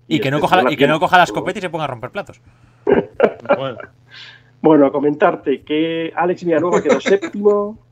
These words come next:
Speaker 2: que Dani Alonso, estrenando el, el Ford Fiesta del que habíamos hablado, quedó decimoquinto, que también fue Otero con el Subaru Impreza, quedó trigésimo,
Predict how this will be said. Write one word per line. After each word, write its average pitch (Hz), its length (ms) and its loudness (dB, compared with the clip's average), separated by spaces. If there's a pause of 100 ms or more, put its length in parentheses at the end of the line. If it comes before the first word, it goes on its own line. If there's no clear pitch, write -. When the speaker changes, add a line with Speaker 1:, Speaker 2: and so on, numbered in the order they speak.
Speaker 2:
que 131 1040 4
Dani 156 240 4
Alonso, 165 460 0
estrenando 143 680 0
el, 123 960 -4
el 123 300 -2
Ford 135 220 2
Fiesta 139 280 2
del 127 100 4
que 127 60 -2
habíamos 123 320 2
hablado, 123 400 2
quedó 120 320 0
decimoquinto, 190 1160 2
que 156 160 6
también 147 840 4
fue 143 300 0
Otero 131 400 0
con 135 140 0
el 123 80 -2
Subaru 123 260 -4
Impreza, 135 560 -4
quedó 131 380 0 (480)
trigésimo, 120 760 0